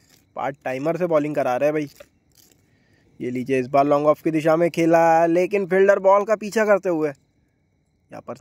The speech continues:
तीन रन आ सकते हैं। जी हाँ भाई, यहाँ पर तीन रन आ सकते हैं। ये ओवर की लास्ट बॉल है,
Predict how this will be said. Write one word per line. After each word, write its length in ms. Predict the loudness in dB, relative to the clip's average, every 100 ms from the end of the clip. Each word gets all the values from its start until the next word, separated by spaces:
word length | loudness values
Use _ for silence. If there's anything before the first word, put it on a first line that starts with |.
| _
तीन 320 | -8 -4 0
रन 160 | 0 2
आ 120 | 2
सकते 380 | 0 -6 -8 -4
हैं। 140 | -4 -2
जी 120 | 2
हाँ 120 | 2
भाई, 160 | 2 -2 _ _ _ _ _ _
यहाँ 160 | -10 -8
पर 160 | -6 -8 _ -4
तीन 260 | -2 0
रन 160 | 0 2
आ 80 | 0
सकते 280 | -2 -8 -8
हैं। 100 | -8 _ _ _ _ _ _ _ _ _ _ _ _ _ _ _ _ _ _ _ _ _ _ _ -20 -20 -20 _ _ _ _ _ _ _ _
ये 120 | -2 0
ओवर 180 | 2
की 100 | 0
लास्ट 320 | 0 0 0 -2
बॉल 240 | -2
है, 80 | 0